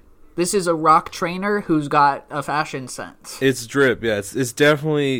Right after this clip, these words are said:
Speaker 2: it's like a, it's really funny because drip from, I guess people need to understand that we grew up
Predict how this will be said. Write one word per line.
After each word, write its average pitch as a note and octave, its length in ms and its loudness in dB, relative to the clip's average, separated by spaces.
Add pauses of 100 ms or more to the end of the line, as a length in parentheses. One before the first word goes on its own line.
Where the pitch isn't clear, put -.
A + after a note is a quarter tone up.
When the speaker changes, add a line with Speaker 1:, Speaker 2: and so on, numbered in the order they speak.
Speaker 2:
it's C3 240 -2
like C3+ 120 2
a, C3+ 220 0
it's B2+ 220 -6
really C3 340 -2
funny A#2 280 -4
because G2+ 760 -6 (260)
drip C#3 440 4 (400)
from, A#2 760 -2
I A#2+ 120 2
guess B2+ 360 2 (600)
people A#2+ 400 -4
need A#2 220 -4
to A#2 140 -2
understand G#2 640 -2
that - 400 -6
we A2 240 -4
grew G#2 300 0
up G2 180 -2